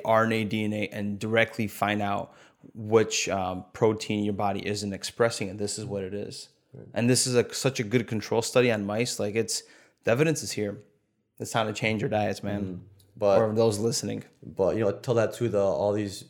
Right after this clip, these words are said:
Speaker 2: these manufacturers. They're not gonna do it. It's probably a lot cheaper than all the
Speaker 1: Yeah.
Speaker 2: other oil too, man.
Speaker 1: Yeah, and that's why people have to realize, like
Speaker 2: Like, if you don't buy the product, guess what? It'll eventually go away. If
Speaker 1: Yeah.
Speaker 2: we, that's, like, your number one way to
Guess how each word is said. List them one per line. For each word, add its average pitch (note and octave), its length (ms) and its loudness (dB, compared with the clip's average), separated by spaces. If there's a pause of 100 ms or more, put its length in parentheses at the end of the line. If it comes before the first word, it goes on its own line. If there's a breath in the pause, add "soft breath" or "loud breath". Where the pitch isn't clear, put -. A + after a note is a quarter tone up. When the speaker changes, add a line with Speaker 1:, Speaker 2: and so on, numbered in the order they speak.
(160)
Speaker 2:
these G2+ 180 -6
manufacturers. G2+ 680 -2
They're G#2+ 80 -6
not A2+ 140 -4
gonna G2+ 140 -6
do F#2+ 160 -2
it. F#2+ 60 0
It's F#2 100 -6
probably G#2+ 340 2
a G#2+ 40 2
lot G#2+ 160 2
cheaper A2+ 280 -2
than G#2 120 -2
all G2+ 100 0
the G#2 60 0
Speaker 1:
Yeah. G#2+ 60 0
Speaker 2:
other F#2 100 -2
oil F#2 200 -4
too, A2 220 -6
man. F#2+ 240 -8
Speaker 1:
Yeah, - 160 -8
and C3+ 160 4
that's D3 100 4
why F3 80 6
people D#3+ 220 2
have D#3 120 4
to B2+ 100 0
realize, B2 500 4
like G#2 420 -2 (200)
Speaker 2:
Like, B2 100 2
if C3 80 4
you E3 80 8
don't F3 180 4
buy C#3 240 8
the - 140 -2
product, D#3 440 4 (200)
guess B2+ 180 -2
what? A2+ 160 4
It'll A#2+ 120 6
eventually C3 300 2
go G#2+ 120 2
away. F#2+ 340 4 (380 loud breath)
If A2 140 2
Speaker 1:
Yeah. G#2+ 100 0
Speaker 2:
we, B2 400 0
that's, C3 220 2
like, C#3 200 2
your C3+ 220 4
number D3 400 2
one A#2+ 540 0
way A#2+ 280 4
to A2 460 -4